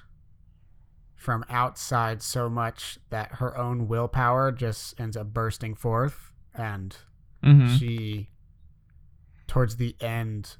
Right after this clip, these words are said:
Speaker 1: becomes so important to
Speaker 2: Mm-hmm.
Speaker 1: whatever future this show has after season one.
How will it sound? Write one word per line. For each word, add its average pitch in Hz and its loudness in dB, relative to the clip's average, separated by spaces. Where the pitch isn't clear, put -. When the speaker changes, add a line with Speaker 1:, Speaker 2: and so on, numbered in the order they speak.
Speaker 1:
becomes 104 -4
so 135 0
important 110 -4
to 131 0
Speaker 2:
Mm-hmm. 139 10
Speaker 1:
whatever 131 6
future 120 -4
this 107 -4
show 107 -8
has 107 -6
after 107 -10
season - -14
one. 58 -12